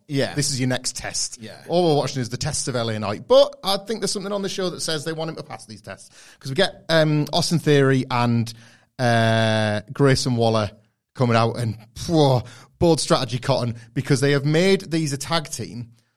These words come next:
Speaker 2: under the guise that Grayson Waller can really talk and believes his own B S. And then he makes a good joke about them being, like, the only undefeated tag team in W W E history.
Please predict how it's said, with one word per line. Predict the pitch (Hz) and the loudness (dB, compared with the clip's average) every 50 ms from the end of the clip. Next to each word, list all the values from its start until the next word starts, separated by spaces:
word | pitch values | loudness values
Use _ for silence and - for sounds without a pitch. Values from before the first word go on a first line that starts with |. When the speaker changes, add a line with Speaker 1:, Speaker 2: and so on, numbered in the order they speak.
| _ _ _ _ | _ _ _ _
Speaker 2:
under | 180 185 202 214 220 | -2 0 0 0 0
the | 196 208 | 0 0
guise | 208 - 135 113 101 92 90 101 113 - - - - _ _ _ _ | 0 0 0 0 -2 -4 -8 -10 -8 -8 -8 -8 -10 _ _ _ _
that | 139 135 | -12 -6
Grayson | 127 160 175 170 170 165 | 0 0 2 2 2 0
Waller | 156 139 127 | 0 0 0
can | 135 - 135 139 143 | 0 -2 -2 -2 2
really | 175 208 196 180 156 143 123 | 4 4 4 4 2 0 -2
talk | - 117 101 92 - - - - - - _ _ _ - | -4 -6 -6 -8 -8 -12 -18 -20 -20 -20 _ _ _ -6
and | 123 123 120 120 120 127 - 123 - | -2 -2 0 -2 -2 -4 -8 -8 -6
believes | - 160 160 160 175 190 185 170 143 | -4 -2 0 2 2 2 0 0 -2
his | 151 131 | -2 0
own | 143 135 127 120 | 0 0 0 0
B | 107 117 104 98 | -2 -4 -6 -8
S. | - - - - - - - _ _ _ _ _ | -10 -10 -8 -8 -8 -8 -10 _ _ _ _ _
And | - 123 123 | -8 -6 -4
then | 131 131 - - | -4 -6 -6 -6
he | 160 | -4
makes | 151 160 151 156 | -4 -4 -4 -4
a | - | -4
good | 156 240 208 127 | -2 0 0 0
joke | 120 120 113 113 110 113 117 | 0 -2 -2 -2 -2 -4 -6
about | 120 120 117 113 - | -6 -4 -4 -4 -4
them | 123 113 113 | -6 -8 -8
being, | 110 120 117 117 113 107 | -6 -6 -6 -6 -6 -6
like, | 113 113 107 | -6 -6 -6
the | 107 127 135 | -6 -6 -6
only | 139 139 131 127 | -4 -4 -4 -4
undefeated | 120 117 120 - 127 120 101 113 - | -4 -6 -6 -8 -8 -8 -8 -8 -6
tag | - 113 110 113 | -6 -6 -6 -6
team | - 123 110 104 | -6 -6 -6 -6
in | 104 104 | -6 -8
W | - 107 104 | -10 -12 -12
W | 98 107 104 | -12 -14 -12
E | |
history. | 85 101 104 - - - 101 101 98 | -10 -10 -10 -10 -10 -12 -12 -14 -16